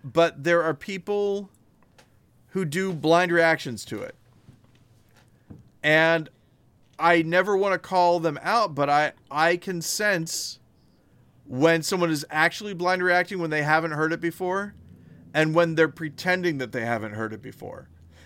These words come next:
And it's weird that people would pretend like they haven't heard it before, but they do it. They do it. Um,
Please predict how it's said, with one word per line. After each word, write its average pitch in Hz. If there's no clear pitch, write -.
And 160
it's 175
weird 240
that 180
people 180
would 165
pretend 170
like 170
they 170
haven't 165
heard 165
it 165
before, 170
but 196
they 196
do 180
it. 90
They 147
do 151
it. 143
Um, 123